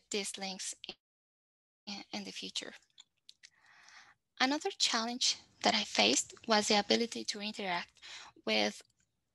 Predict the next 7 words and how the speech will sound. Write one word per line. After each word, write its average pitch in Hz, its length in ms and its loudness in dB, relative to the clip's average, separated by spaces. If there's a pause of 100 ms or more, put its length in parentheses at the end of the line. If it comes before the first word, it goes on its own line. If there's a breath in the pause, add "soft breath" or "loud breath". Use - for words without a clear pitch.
archaeologists 247 880 0
or 214 140 0
anthropologists 196 920 -6
with 220 160 -6
no 247 300 2
background 220 640 -4 (280)
on 196 320 -6